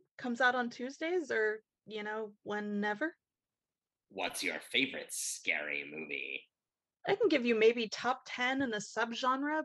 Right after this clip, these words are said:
Speaker 1: but
Speaker 2: We're going to play a game, Kelly.
Speaker 1: Ugh, really? I kinda have to be up in five hours.
Speaker 2: If you hang up on me, I'll gut you like a fish.
Speaker 1: Okay,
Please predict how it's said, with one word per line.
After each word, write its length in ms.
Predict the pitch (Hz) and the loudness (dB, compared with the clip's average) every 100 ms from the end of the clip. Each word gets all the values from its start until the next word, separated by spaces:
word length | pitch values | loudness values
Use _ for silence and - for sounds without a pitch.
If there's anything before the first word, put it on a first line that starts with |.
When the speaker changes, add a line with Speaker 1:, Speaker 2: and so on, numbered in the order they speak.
| 240 | 0
Speaker 1:
but 280 | 214 208 - _ _ _ _ _ - | 0 0 -2 _ _ _ _ _ -8
Speaker 2:
We're 100 | 107 | -4
going 180 | 98 98 | -2 -2
to 60 | |
play 300 | - 110 87 82 | -2 0 2 2
a 40 | |
game, 400 | 92 92 78 78 - | -2 -2 -6 -8 -6
Kelly. 600 | - 82 71 71 71 - _ - - _ | -4 -4 -4 -4 -8 -12 _ -20 -20 _
Speaker 1:
Ugh, 180 | 233 208 165 - | -4 -4 -6 -10
really? 540 | 220 247 294 311 294 277 - | -6 -4 0 0 -2 -2 0
I 200 | 247 247 _ - | 0 0 _ -8
kinda 260 | 294 415 | -2 0
have 220 | - 247 | 0 -2
to 80 | 226 | -4
be 180 | 214 202 | -6 2
up 180 | 202 202 | 2 2
in 160 | 196 185 | -4 -2
five 260 | 208 190 190 | 0 0 0
hours. 580 | 165 175 120 - - - _ _ - | -4 -4 -6 -10 -14 -20 _ _ 0
Speaker 2:
If 100 | - | 4
you 80 | 139 | 6
hang 220 | - 160 | 8 8
up 120 | 156 | 6
on 180 | 151 156 | 4 6
me, 120 | 160 | 6
I'll 140 | 131 - - | 6 2 0
gut 100 | - - | -2 0
you 100 | 127 | 2
like 180 | 131 - | 2 2
a 260 | - - | -2 0
fish. 460 | 95 - - - - _ _ _ _ _ _ _ _ _ _ _ _ - | 2 2 2 0 -4 _ _ _ _ _ _ _ _ _ _ _ _ 0
Speaker 1:
Okay, 800 | 190 185 185 - 196 214 285 311 | 4 2 0 -2 0 2 2 -2